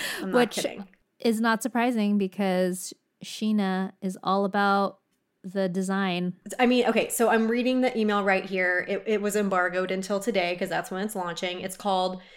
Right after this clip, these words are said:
Speaker 1: it's their first ever body product, first of all, which I think is really interesting that they went with deodorant instead of maybe, like,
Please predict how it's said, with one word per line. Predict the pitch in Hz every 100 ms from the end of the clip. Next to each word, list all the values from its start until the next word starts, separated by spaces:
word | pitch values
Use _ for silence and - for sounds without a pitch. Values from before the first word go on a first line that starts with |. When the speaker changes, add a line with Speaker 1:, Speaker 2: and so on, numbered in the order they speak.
| - -
Speaker 1:
it's | 214
their | 233
first | 254 320 -
ever | 285 277
body | 202 190 180 180
product, | - - - - -
first | 180 170 -
of | -
all, | - - - -
which | 202 190
I | 202
think | 190 196
is | 196 180
really | 180 175 170
interesting | 170 - - 170 165 196 -
that | 185
they | 202
went | 180 175 175 - -
with | 190 180 185
deodorant | 180 175 175 190 190
instead | 190 180
of | 175
maybe, | 180 180 180
like, | 135 -